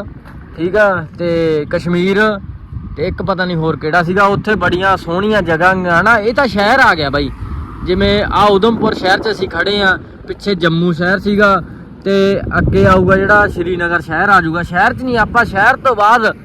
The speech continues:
ਸ਼ਹਿਰ ਤੋਂ ਬਾਅਦ ਆਪਾਂ ਉਹਦੇ ਸਾਈਡ ਦੇ ਨਾਲ ਲੱਗਦੇ ਪਿੰਡਾਂ 'ਚ ਜਾਣਾ ਗਾ, ਠੀਕ ਆ। ਉੱਥੋਂ ਦੀਆਂ ਵੀਡੀਓ ਕਰ ਰਹੀਆਂ ਆਪਾਂ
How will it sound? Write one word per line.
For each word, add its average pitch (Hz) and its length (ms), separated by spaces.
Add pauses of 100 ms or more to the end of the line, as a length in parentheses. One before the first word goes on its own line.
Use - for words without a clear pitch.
(680)
ਸ਼ਹਿਰ 208 280
ਤੋਂ 247 120
ਬਾਅਦ 240 180
ਆਪਾਂ 233 200
ਉਹਦੇ 254 120 (320)
ਸਾਈਡ 208 300
ਦੇ 220 120
ਨਾਲ 202 320
ਲੱਗਦੇ 202 260
ਪਿੰਡਾਂ 214 400
'ਚ 196 80
ਜਾਣਾ 143 340
ਗਾ, 110 120 (880)
ਠੀਕ 165 160
ਆ। 208 140 (180)
ਉੱਥੋਂ 208 320
ਦੀਆਂ 226 200
ਵੀਡੀਓ 220 300
ਕਰ 180 180
ਰਹੀਆਂ 147 240
ਆਪਾਂ 185 320